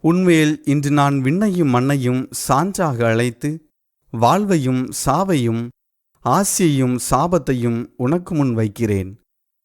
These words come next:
நீயும் உனது வழித்தோன்றல்களும் வாழும் பொருட்டு வாழ்வை தேர்ந்து கொள். உன் கடவுளாகிய ஆண்டவர் மீது அன்பு பாராட்டு. அவரது குரலுக்கு செவிகொடு. அவரையே பற்றிக்கொள்.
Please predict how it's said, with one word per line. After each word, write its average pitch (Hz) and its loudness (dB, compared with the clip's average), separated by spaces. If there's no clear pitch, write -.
நீயும் 139 2
உனது 143 4
வழித்தோன்றல்களும் 127 2
வாழும் 147 0
பொருட்டு 113 -2
வாழ்வை 131 0
தேர்ந்து 113 -2
கொள். 95 -6
உன் 147 2
கடவுளாகிய 175 2
ஆண்டவர் 160 0
மீது 113 0
அன்பு 151 -4
பாராட்டு. 101 -4
அவரது 151 2
குரலுக்கு 165 0
செவிகொடு. 110 -2
அவரையே 135 2
பற்றிக்கொள். 101 -4